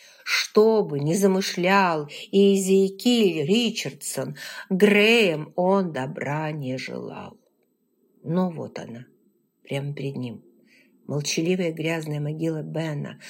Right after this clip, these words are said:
усыпанная желтеющими сентябрьскими листьями. Вокруг гнили тела других погибших и пленных, и солдат континентальной армии, и членов ополчения.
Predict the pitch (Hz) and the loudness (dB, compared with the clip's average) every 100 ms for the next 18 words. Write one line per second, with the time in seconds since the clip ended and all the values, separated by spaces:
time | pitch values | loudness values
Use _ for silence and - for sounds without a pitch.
0 | - - - _ 156 - 196 185 170 170 | -20 -20 -20 _ -4 4 4 4 -2 0
1 | 170 170 170 175 - 190 180 170 - 170 | -2 0 -2 -4 2 2 2 -2 -2 -2
2 | 170 180 - - - - 185 175 180 160 | -4 -8 -14 -20 -12 -4 -2 0 0 0
3 | 156 - 165 156 165 165 - - 139 143 | -4 -6 -4 -2 -2 -4 -6 -8 -8 -10
4 | - _ 160 160 160 160 165 156 160 165 | -16 _ -6 -6 -4 -2 -2 -2 -2 -2
5 | 160 - 160 165 160 160 156 160 156 - | -2 -2 0 0 -2 -4 -6 -6 -8 -6
6 | 156 156 165 160 - 139 139 139 147 160 | -6 -2 -4 -4 -6 -6 -8 -6 -2 -2
7 | 156 147 139 - 139 147 160 165 156 160 | -2 -8 -10 -8 -6 -2 -2 -2 -4 -6
8 | 156 - 160 165 165 165 165 165 170 156 | -6 -6 -6 -2 -2 -2 -2 -2 0 -2
9 | 160 160 160 - - - 190 - 190 190 | -4 -6 -6 -10 -6 -2 -2 0 2 2
10 | 170 180 175 170 - - 202 202 185 170 | 0 -4 -2 -2 -2 0 6 6 4 -2
11 | 165 | -6